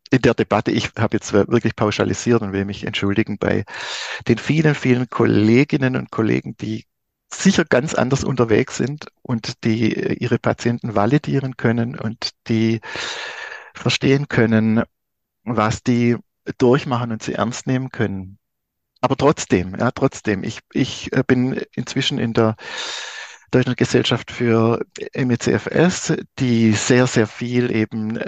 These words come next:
dann auch tut, um, ähm, um für Patienten, ähm,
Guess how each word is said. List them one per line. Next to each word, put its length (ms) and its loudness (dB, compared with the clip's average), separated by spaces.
dann 220 0
auch 280 0
tut, 520 -6
um, 520 0
ähm, 600 2
um 460 -2
für 200 2
Patienten, 760 0
ähm, 720 0